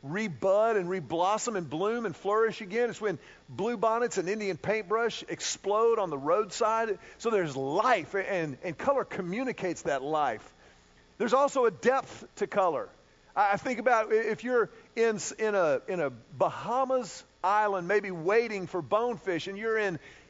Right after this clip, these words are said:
shin-deep water, it is crystal clear water. If we weren't in church, we would say it's gin clear. But since we're in church, it's crystal clear. A-, and you can see it's like a bathtub. And yet less than a mile away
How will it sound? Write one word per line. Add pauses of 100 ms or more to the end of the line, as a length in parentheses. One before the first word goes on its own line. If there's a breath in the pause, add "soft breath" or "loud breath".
(120)
shin-deep
water, (280 loud breath)
it
is (140)
crystal (260 loud breath)
clear (240 loud breath)
water.
If
we
weren't
in
church,
we
would
say
it's
gin
clear.
But
since
we're
in
church,
it's
crystal
clear. (580 loud breath)
A-,
and
you
can
see
it's
like
a
bathtub. (240 loud breath)
And
yet
less
than
a
mile
away